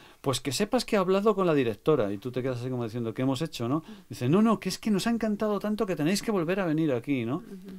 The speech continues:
Speaker 1: Entonces dices, "Bueno, esta señora, mm, me podía decir cualquier cosa", ¿sabes? Entonces eso, mm, me demuestra, porque fueron los de la Fundación Autor que me dijeron, "Vete tú solo".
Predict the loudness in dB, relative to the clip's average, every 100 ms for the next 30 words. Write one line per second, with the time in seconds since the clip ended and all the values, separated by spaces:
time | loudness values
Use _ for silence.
0 | -16 -12 -10 -10 -10 -10 -8 -6 -8 -14
1 | _ -14 -10 -6 -6 -6 -10 -14 -20 -12
2 | -6 -4 -4 -6 -6 -6 -2 0 2 2
3 | 0 0 0 0 0 0 -2 -2 -4 -2
4 | -2 -4 -18 -20 -20 -8 -2 2 2 2
5 | 2 0 0 0 2 2 2 2 2 2
6 | 4 2 2 -4 -20 -20 -20 -20 -20 -2
7 | 0 0 -4 6 6 6 6 4 4 2
8 | 2 0 -2 -2 -2 2 2 2 4 4
9 | 4 -4 _ -8 -4 -4 -4 -4 -2 -2
10 | -2 -2 -2 -2 0 0 -2